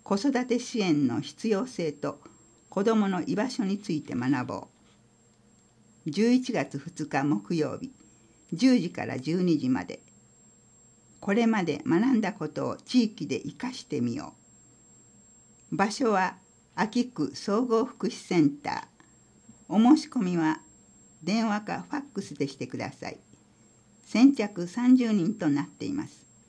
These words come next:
電話番号は八二一二五零三。ファックス番号は八二一二五零四です。これで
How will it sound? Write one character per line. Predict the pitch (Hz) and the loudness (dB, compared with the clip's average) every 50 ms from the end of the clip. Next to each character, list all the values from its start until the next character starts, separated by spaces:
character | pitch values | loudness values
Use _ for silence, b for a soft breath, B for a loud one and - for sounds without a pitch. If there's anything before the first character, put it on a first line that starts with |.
| b b b b b b b - | b b b b b b b -6
電 | 151 196 226 233 | -2 0 2 2
話 | 240 233 214 | 2 2 2
番 | 202 208 208 196 170 | 0 -2 0 0 0
号 | 156 143 139 135 135 120 | 0 -2 -2 -4 -4 -4
は | 117 120 - - _ _ _ - | -6 -8 -12 -16 _ _ _ -8
八 | - 208 202 - 240 226 | -8 -8 -4 -2 0 2
二 | 220 214 196 180 165 143 131 | 2 2 2 4 4 2 2
一 | 277 - - - - - | 2 -2 -6 -10 -6 -2
二 | - 180 214 226 233 247 196 | 2 2 4 6 6 4 4
五 | - 202 196 160 135 117 | 2 0 0 0 0 -2
零 | 110 135 147 - | -2 -2 -2 -2
三。 | 175 - - 135 131 107 - - - _ _ _ _ _ _ _ _ _ _ _ _ _ - | -4 -8 -8 -6 -6 -6 -8 -12 -20 _ _ _ _ _ _ _ _ _ _ _ _ _ -2
フ | - | -2
ァ | 208 | -2
ッ | 220 214 | -2 -2
ク | - - 254 | -2 -4 -4
ス | 254 - 226 | -2 -2 -4
番 | 226 233 202 180 160 | -2 0 0 0 -2
号 | - 143 131 120 | -2 -2 -4 -4
は | 90 71 62 - - | -4 -6 -8 -10 -12
八 | - - - 196 196 - - 254 | -14 -10 -10 -8 -4 2 6 6
二 | 247 220 202 165 147 139 120 | 6 6 6 6 6 4 4
一 | - - - - 143 - - - - | 2 -6 -10 -10 -10 -10 -10 -6 0
二 | 156 196 262 269 254 254 214 | 6 8 10 10 10 8 6
五 | 214 226 190 151 131 | 4 2 2 0 0
零 | 127 139 156 165 160 156 147 | 0 2 2 2 2 2 2
四 | 147 135 127 120 104 | 2 0 0 0 -2
で | - - | -6 -10
す。 | - - - - - - _ _ _ _ - - _ _ _ _ _ _ - - _ - _ _ _ - - - - - - - - - - - - - - - - - - - - - - - - - - - - - - - - - - - - - - - - - - - | -14 -20 -20 -20 -20 -20 _ _ _ _ -20 -20 _ _ _ _ _ _ -20 -20 _ -20 _ _ _ -20 -20 -20 -20 -20 -20 -20 -20 -20 -20 -20 -20 -20 -20 -20 -20 -20 -20 -20 -20 -20 -20 -20 -20 -20 -20 -20 -20 -20 -20 -20 -20 -20 -20 -20 -20 -20 -20 -20 -20 -20 -20 -6
こ | - 240 | -2 2
れ | 214 233 226 | 4 4 4
で | 214 190 196 190 - | 4 2 0 -2 -4